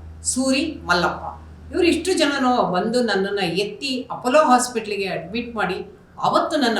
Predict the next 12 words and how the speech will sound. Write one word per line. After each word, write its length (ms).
ಪ್ರಾಣಾಪಾಯದಿಂದ 840
ಉಳಿಸಿದ್ರು. 840
ಆಗಿಂದ 520
ನನಗೆ 280
ಆಟೋ 560
ಚಾಲಕರು 560
ಮತ್ತೆ 360
ಆಟೋನ 420
ಕಂಡ್ರೆ 380
ತುಂಬ 400
ಅಭಿಮಾನ 680
ಬಂದು 440